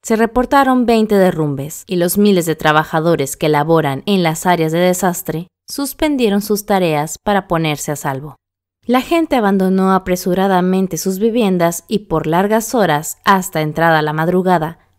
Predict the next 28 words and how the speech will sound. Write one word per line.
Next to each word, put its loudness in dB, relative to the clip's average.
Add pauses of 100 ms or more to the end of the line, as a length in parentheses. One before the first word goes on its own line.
permanecieron 0
en -2
camellones, -2 (240)
jardines 0
públicos, -6 (300)
zonas 0
verdes 0 (140)
o 2
en 0
la -2
propia -2
calle. -6 (380)
Otros 2
más 0 (100)
se -2
refugiaron 0
en 0
albergues 2
al 2
aire 0
libre. -10 (480)
Además, 0 (140)
nuevamente, 0 (140)
el 0
servicio 0
de 0
energía 0
eléctrica -2